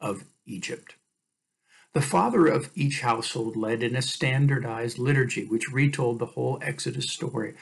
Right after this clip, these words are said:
relating each element of the meal to some phase of the story. In short, each and every mouthful of food and wine consumed during the Passover meal symbolized some detail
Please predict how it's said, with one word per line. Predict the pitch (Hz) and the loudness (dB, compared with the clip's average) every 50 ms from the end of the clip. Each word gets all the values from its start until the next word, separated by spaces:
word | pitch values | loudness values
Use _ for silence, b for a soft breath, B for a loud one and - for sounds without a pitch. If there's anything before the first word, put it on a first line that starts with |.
| B B B _ | B B B _
relating | 151 147 151 170 175 165 160 156 147 - - - | 0 2 2 2 2 2 2 0 -2 -2 -4 -2
each | - 214 269 285 277 - - - - - | 0 2 2 2 2 0 -6 -12 -6 -2
element | 170 170 175 175 160 165 160 151 - - | 0 2 4 4 4 4 2 0 0 -2
of | - 147 123 127 | -2 -2 0 0
the | 135 | 0
meal | 123 127 131 131 117 107 107 110 - _ | 0 0 0 0 -2 -2 -4 -8 -10 _
to | - 117 107 | -8 -6 -6
some | - - - - 147 147 147 151 147 143 | -6 -4 -2 0 0 2 2 2 2 0
phase | 143 - - - 160 151 143 117 110 - - - | 0 -4 -4 -2 -2 -2 0 -2 -4 -4 -4 -4
of | 143 - - - | -6 -6 -6 -8
the | 143 | -10
story. | - - - - 131 127 117 - - - - - - _ _ _ _ _ _ _ _ _ _ _ _ _ _ _ _ _ - | -8 -8 -6 -2 -2 0 0 -2 -4 -8 -10 -12 -18 _ _ _ _ _ _ _ _ _ _ _ _ _ _ _ _ _ 4
In | 175 180 185 | 6 6 6
short, | 180 - - - 180 151 123 - - - - _ _ _ _ | 6 4 4 4 4 4 4 2 0 -6 -14 _ _ _ _
each | _ 139 143 139 139 160 | _ 2 4 4 4 2
and | 147 131 | 0 2
every | 131 127 147 156 | 2 4 4 4
mouthful | 156 143 139 139 147 143 - - - - 160 156 | 4 4 4 4 2 2 0 -4 0 2 2 2
of | 147 143 | 2 0
food | - - - 151 147 151 170 175 170 | -2 -2 0 2 6 6 6 6 6
and | - - 143 165 196 196 - | 4 2 2 2 2 2 0
wine | - 180 165 147 127 123 127 127 | 0 0 2 2 2 0 0 -2
consumed | - - 135 127 - - - 170 165 151 131 117 113 110 | -2 -2 -2 -2 -2 0 4 4 4 4 4 0 -2 -4
during | 110 107 113 117 | -4 -4 -4 -4
the | 123 127 | -4 -4
Passover | - 107 110 104 110 - - 139 120 123 131 120 | -4 -6 -6 -6 -6 -6 -6 -4 -2 0 -2 0
meal | 120 113 107 101 101 101 B B B B B B | 0 -2 -4 -6 -8 -10 B B B B B B
symbolized | B - - - 175 185 196 185 160 139 120 110 107 113 110 110 107 - - - | B -8 0 4 6 6 8 6 6 4 2 0 -2 -4 -6 -8 -8 -8 -8 -6
some | - - - - 147 143 143 143 143 139 127 | -6 -6 -2 0 2 4 6 6 6 4 4
detail | 127 - 147 139 143 139 - - - 165 175 - - b | 2 0 2 2 2 0 0 -6 -6 -6 -8 -10 -14 b